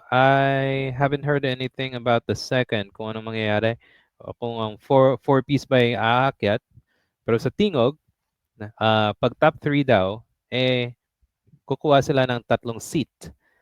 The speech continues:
sa Kongreso. Okay? So, yun. So, balik tayo sa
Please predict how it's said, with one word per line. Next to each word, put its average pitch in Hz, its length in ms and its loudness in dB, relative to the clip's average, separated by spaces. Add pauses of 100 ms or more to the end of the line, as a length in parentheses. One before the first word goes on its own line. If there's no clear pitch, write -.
(120)
sa 107 640 4
Kongreso. 104 640 -6 (800)
Okay? 117 320 -8 (640)
So, 107 160 -10
yun. 107 160 -6 (640)
So, - 160 -14
balik 117 320 -6
tayo 135 320 2
sa 151 160 -2